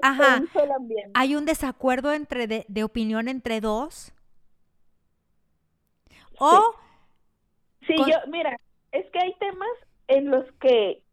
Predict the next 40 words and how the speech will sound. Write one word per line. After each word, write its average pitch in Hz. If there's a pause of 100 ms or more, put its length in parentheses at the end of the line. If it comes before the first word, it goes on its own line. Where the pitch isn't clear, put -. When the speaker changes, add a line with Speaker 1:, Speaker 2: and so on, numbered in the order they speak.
(120)
Speaker 2:
siempre 285
va 294
a -
haber 302
diversidad 302
de 247
opiniones 254
y 254
yo 262 (640)
particularmente 254
soy 254
de 254
la 269
idea 240
que 233
no 226
es, 233 (240)
no 226
es 233
bueno, 220 (280)
no -
es 214
buena 226
opción, 226
no 226
es 226
buena 226
idea 214 (440)
sacarlos 220
en 285
una 233
reunión 240
del 240
jijiji, 208
jajaja. 196
Speaker 1:
Ajá. 226
Speaker 2:
O 262
sea, 262
no 269
quieres 311